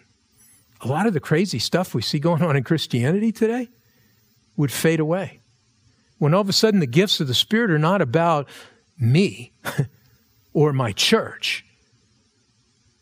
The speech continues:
but everything falling into place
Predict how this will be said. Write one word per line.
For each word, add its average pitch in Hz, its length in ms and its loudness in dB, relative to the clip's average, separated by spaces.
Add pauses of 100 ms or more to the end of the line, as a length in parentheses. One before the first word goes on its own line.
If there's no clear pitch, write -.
(100)
but 170 160 2
everything 196 560 2
falling 196 460 0
into 180 240 0
place 170 640 -2